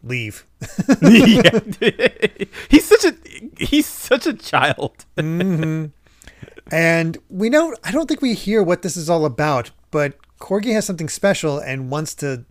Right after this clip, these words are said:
Speaker 1: say something. So, like, let's go somewhere private.
Speaker 2: I think I know what this is about.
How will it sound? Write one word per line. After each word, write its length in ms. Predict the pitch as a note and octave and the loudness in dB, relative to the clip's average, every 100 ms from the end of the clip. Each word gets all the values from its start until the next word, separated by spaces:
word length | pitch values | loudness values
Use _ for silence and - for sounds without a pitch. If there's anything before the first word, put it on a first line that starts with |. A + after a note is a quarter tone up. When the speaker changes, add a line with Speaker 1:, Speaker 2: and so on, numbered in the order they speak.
| _ _ _ _ | _ _ _ _
Speaker 1:
say 340 | - - A3 A#3+ | -12 -2 0 0
something. 440 | C#3+ C3 C3 C3 | -2 -6 -8 -8
So, 340 | C3+ C#3 B2+ C3 | -8 -8 -8 -10
like, 160 | C#3+ C3 _ | -12 -14 _
let's 180 | - D3+ | -14 -10
go 120 | - | -6
somewhere 260 | D3 D3 A#2 | -6 -6 -10
private. 520 | - F3+ G3+ C3+ A2 | -8 -4 -2 -2 -6
Speaker 2:
I 600 | - C3 B2+ B2+ B2+ B2+ C3+ | -2 0 2 2 2 0 0
think 200 | C#3+ A#2+ | -2 0
I 100 | C3 | 0
know 140 | B2+ | 0
what 140 | A#2+ A#2+ | -2 -2
this 180 | C3+ | -6
is 120 | C3 A#2+ | -6 -10
about. 440 | G#2 A2 A#2 - | -6 -4 -4 -6